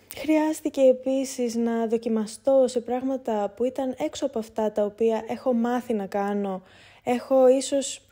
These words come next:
τελειοποιήσει, έχω βρει τα συστήματα τα οποία λειτουργούν για εμένα και πλέον δεν με τρομάζουν.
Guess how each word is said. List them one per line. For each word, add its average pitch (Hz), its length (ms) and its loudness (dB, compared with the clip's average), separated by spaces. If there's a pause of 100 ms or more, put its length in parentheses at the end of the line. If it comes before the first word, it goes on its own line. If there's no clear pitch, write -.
(180)
τελειοποιήσει, 254 800 4
έχω 247 280 6
βρει 247 140 0
τα 277 100 0
συστήματα 254 640 -2
τα 240 100 0
οποία 226 200 2
λειτουργούν 247 480 2
για 233 180 0
εμένα 233 440 2
και 220 140 -2
πλέον 233 260 0
δεν 240 120 -2
με 247 80 0
τρομάζουν. 214 800 -2